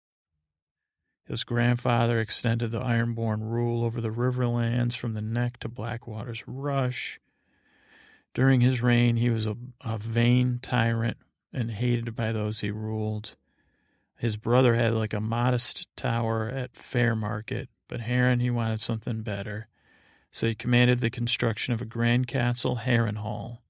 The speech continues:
a project that took forty years, three generations to complete. The Riverlands were drained to finance the building, with thousands of captives having to work on it and, uh, you know, the raw materials.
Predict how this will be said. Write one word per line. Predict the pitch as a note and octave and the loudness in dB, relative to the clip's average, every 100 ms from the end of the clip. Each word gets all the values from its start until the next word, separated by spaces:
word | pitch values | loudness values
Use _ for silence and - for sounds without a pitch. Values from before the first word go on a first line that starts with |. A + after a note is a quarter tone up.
| _ _ | _ _
a | - | -4
project | B2+ A#2+ A#2 A2+ | 2 4 2 0
that | - - | -4 -4
took | A#2 - | -6 -6
forty | - - A#2+ B2+ | -8 -2 0 2
years, | B2+ A#2+ A2 A2 - | 2 0 0 -2 -6
three | - C3 | -4 -4
generations | B2+ B2+ A#2+ A#2 A#2+ - B2 - | 0 0 0 0 0 -2 -4 -6
to | - | -8
complete. | - A#2 - B2 G#2+ - _ _ _ _ _ - - - - | -10 -12 -8 -6 -6 -10 _ _ _ _ _ -20 -20 -20 -6
The | |
Riverlands | A#2+ B2 B2 B2 A#2+ A#2+ A#2 | 2 4 6 6 8 6 6
were | A2+ | 0
drained | A2 A2+ A#2 A#2+ A#2+ B2 | -4 0 2 4 4 2
to | A#2+ | -2
finance | - A2+ A#2 A#2 A#2 | -2 0 2 0 0
the | - | -4
building, | A#2+ A#2+ A2 G#2+ G#2+ A#2 A#2+ | -2 0 0 0 -4 -6 -8
with | B2+ - | -12 -6
thousands | B2 A#2 A#2 A#2+ A#2+ A2+ | 0 2 2 0 0 -2
of | A#2+ | -6
captives | - B2 A#2+ - A#2 A2+ | -4 0 0 0 -4 -2
having | A#2+ A#2 A2+ | -2 -2 -2
to | |
work | A2 G#2+ A2+ A2 | -4 -2 -2 -2
on | G#2+ G#2 A2 | -4 -2 0
it | A2 A#2 | -2 -4
and, | A#2 | -6
uh, | A2+ - | -6 -4
you | B2 | -4
know, | A2 | -4
the | G#2+ A2 A2+ _ _ _ _ | -6 -8 -10 _ _ _ _
raw | B2 A2+ | -2 0
materials. | A2+ G#2+ - - A#2+ A2 G#2 G#2 G#2+ - - | 0 0 -2 2 2 2 -2 -2 -4 -4 -10